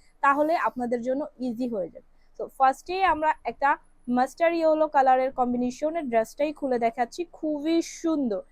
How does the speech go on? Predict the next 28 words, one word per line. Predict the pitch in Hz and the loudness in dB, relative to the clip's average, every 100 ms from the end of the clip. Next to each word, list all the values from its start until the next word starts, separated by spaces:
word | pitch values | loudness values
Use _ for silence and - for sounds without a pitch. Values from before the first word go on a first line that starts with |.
| _ - _ | _ -20 _
এগুলা | 302 302 370 349 | -6 0 2 2
এতটা | 269 262 359 359 370 | 0 0 -2 2 0
পরিমাণে | - 285 294 285 294 | 2 0 0 0 -2
কোয়ালিটিফুল, | 285 254 240 240 240 240 240 233 302 _ - | -2 0 0 0 -8 -10 -6 -6 -6 _ -10
তো | 349 370 | -6 -4
একদম | - 254 262 240 320 320 | 0 0 0 0 -2 -2
হচ্ছে | 302 339 | -4 -4
ব্র্যান্ডের | 226 240 233 262 285 269 | 2 4 6 4 2 4
কোয়ালিটি | 254 214 208 208 | 2 2 0 -6
পেয়ে | 190 185 | -6 -6
যাবেন। | 180 170 - - _ _ - | -6 -10 -12 -20 _ _ -8
খুব | 339 | -8
সুন্দর | - 349 339 359 370 | -6 -8 -4 -4 -2
করে | 339 339 | 0 0
দেখতে | 294 262 285 | 0 -2 -2
পাচ্ছেন | 277 269 339 | -2 -2 -6
হাতের | 269 254 254 - 294 294 | -4 0 0 2 0 2
কাজ | 269 247 247 - | 4 4 4 0
করা | 247 240 247 254 | 2 4 4 2
এবং | 233 240 254 | 2 0 -4
এমব্রয়ডারি | - 247 262 277 277 277 | -2 -2 0 2 2 0
কাজ | - 240 226 233 | 0 4 4 4
করা, | 262 247 | -2 -6
স্টোনের | 240 - 285 285 277 262 | -6 -2 2 2 0 -2
কাজ | 240 208 202 | 0 0 0
করা, | 208 208 | -2 -4
খুবই | - 285 269 294 294 | -4 -6 -4 -4 -4
সুন্দর। | - 285 208 | -6 -8 -8